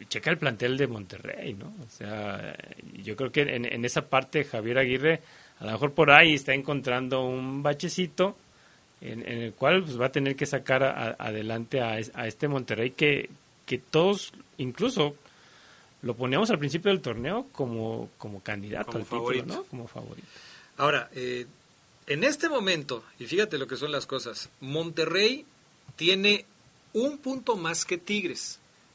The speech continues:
Speaker 2: Los dos tienen un partido pendiente. Monterrey tiene el partido pendiente contra
Speaker 1: El
Speaker 2: León,
Speaker 1: León,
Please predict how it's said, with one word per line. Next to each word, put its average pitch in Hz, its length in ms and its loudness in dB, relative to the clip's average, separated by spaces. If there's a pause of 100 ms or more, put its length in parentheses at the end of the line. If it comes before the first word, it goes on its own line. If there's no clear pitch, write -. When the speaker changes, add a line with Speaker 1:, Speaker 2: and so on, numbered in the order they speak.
(160)
Speaker 2:
Los 160 420 2
dos 208 300 0
tienen 175 320 0
un 165 160 -6
partido 127 480 -6
pendiente. 147 600 -4 (1080)
Monterrey 165 800 2 (960)
tiene 156 260 -2
el 139 60 -2
partido 147 400 -4
pendiente 135 440 -6
contra 117 280 -10
Speaker 1:
El 113 60 -6
Speaker 2:
León, 127 140 0
Speaker 1:
León, 196 300 -2